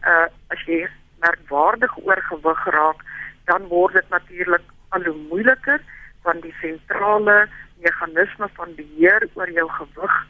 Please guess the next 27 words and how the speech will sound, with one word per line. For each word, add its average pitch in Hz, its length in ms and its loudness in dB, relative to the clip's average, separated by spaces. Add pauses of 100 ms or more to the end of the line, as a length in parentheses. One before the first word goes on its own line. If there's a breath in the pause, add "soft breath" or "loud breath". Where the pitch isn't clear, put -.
(120)
word 165 300 2
dan 160 220 2
'n - 440 -20
meer 185 260 2
permanente 175 920 0 (500 loud breath)
proses. - 500 0 (160)
So, 185 240 6 (460 loud breath)
as - 220 0
ons 311 160 -6 (140)
kyk 247 260 2 (260)
na 175 380 2 (100)
die - 120 -6 (100)
aanbevelings 202 800 -2 (200)
van 170 220 0 (600)
die 170 380 0
Internasionale 165 920 0
Diabetiese 160 720 -2
Vereniging 226 800 -2 (120)
oor 170 280 2 (680 loud breath)
wie, 269 280 2 (100)
wie 269 160 6
moet 262 280 2
nou 185 300 0 (440)
versigtig - 640 -2
wees, 143 220 -2 (200)
alle 311 200 2
pasiënte - 760 -6